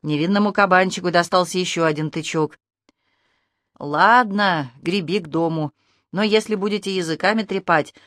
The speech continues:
вырву вместе с глотками». Уключенные заскрипели. «Да что трепать-то? Сазан скаканул!» Чудище прижмурило один глаз и поползло вправо, все больше отдаляясь от берега.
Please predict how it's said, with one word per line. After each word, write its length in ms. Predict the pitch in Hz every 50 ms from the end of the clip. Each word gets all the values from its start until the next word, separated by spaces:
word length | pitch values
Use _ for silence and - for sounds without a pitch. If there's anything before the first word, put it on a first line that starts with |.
| _ _
вырву 640 | - 151 143 135 151 180 196 185 160 160 156 143 131 _ _ _
вместе 480 | 123 123 127 135 143 156 156 - 160
с 60 | 156 139
глотками». 600 | 139 135 127 123 123 _ - - 123 120 117 - _ _ _ _ _ _ _ _ _ _ _ _ _ _ _ _ _ _ _ _ _ _ _ _ _ _ _ _
Уключенные 920 | - 214 233 226 269 277 339 339 - 320 320 302 302 302 302 294 - -
заскрипели. 920 | 165 165 233 240 - - 247 262 - 214 190 185 185 180 185 185 190 190 185 - _ _ _ _ _ _ -
«Да 200 | - 131 135 165
что 280 | 175 - - - 233 233
трепать-то? 840 | 233 240 240 240 - 247 240 233 220 _ - - 214 196 175 156 147 151 - -
Сазан 600 | - - - 147 151 147 143 196 247 262 262 240
скаканул!» 800 | 226 - 233 214 208 214 202 196 196 185 175 160 151 135 123 - _ _ _ _ _ _ _ _ _ _ _ _ -
Чудище 440 | - 208 214 190 202 196 - 185
прижмурило 500 | 160 - 190 190 180 190 208 196 185 180
один 280 | 180 180 175 180 170 170
глаз 320 | 160 165 180 208 214 - - _ _ _ _ _
и 180 | - 180 208 -
поползло 640 | - - 185 180 - 190 185 180 160 170 208 214
вправо, 580 | 190 _ - 185 180 196 220 220 190 170 147 - - - - _
все 160 | - - 165
больше 300 | 151 160 185 190 - 220
отдаляясь 580 | 208 202 190 175 190 190 190 196 202 202 196 208
от 100 | 202 185
берега. 500 | 170 175 208 190 160 147 123 131 123